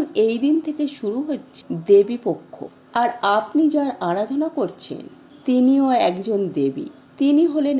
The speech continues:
একজন মাতা, তিনি একজন কন্যা। তাই এই দিন কখনো ভুলেও কন্যা জাতিকে অপমান করেন, তাহলে কিন্তু এর ফল আপনি নিশ্চিত রূপে ভোগ করবেন এবং কোনো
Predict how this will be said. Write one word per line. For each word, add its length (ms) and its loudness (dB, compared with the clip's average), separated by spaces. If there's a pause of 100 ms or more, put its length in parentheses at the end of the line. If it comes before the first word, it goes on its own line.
(120)
একজন 400 -4 (100)
মাতা, 420 -6 (420)
তিনি 280 0 (120)
একজন 340 -4 (120)
কন্যা। 420 -2 (380)
তাই 180 4 (160)
এই 220 4
দিন 180 0 (100)
কখনো 460 -2
ভুলেও 480 -6 (640)
কন্যা 380 2
জাতিকে 520 -2
অপমান 460 -4
করেন, 340 -4 (500)
তাহলে 400 2
কিন্তু 280 2 (120)
এর 180 4 (100)
ফল 320 -2 (300)
আপনি 320 0 (120)
নিশ্চিত 520 0
রূপে 340 2 (420)
ভোগ 240 -2 (120)
করবেন 420 -4 (280)
এবং 260 4 (140)
কোনো 260 2